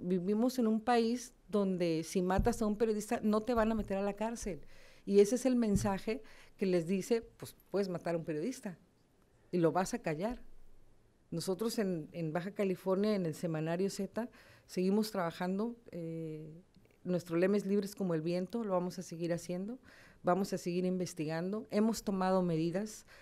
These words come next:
a raíz de la, del fallecimiento del señor, eh, Jesús Blancornelas, director fundador del semanario. Tomamos la decisión que íbamos a seguir investigando,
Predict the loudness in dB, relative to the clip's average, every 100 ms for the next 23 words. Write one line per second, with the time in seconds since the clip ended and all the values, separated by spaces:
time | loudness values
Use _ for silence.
0 | -20 -20 -6 -2 2 2 4 4 4 2
1 | 0 -4 -6 -6 -2 0 0 0 0 2
2 | 0 0 -2 -2 0 -2 -4 -2 -2 -2
3 | -4 -6 0 0 2 0 0 0 0 -2
4 | -4 -4 -6 -4 -2 0 0 -2 -4 -4
5 | -2 0 0 -2 -8 -20 -20 -8 2 4
6 | 4 4 4 2 -2 -2 0 0 -2 0
7 | 2 6 4 2 -2 -6 -2 0 0 0
8 | -2 -2 -4 -2 0 0 -2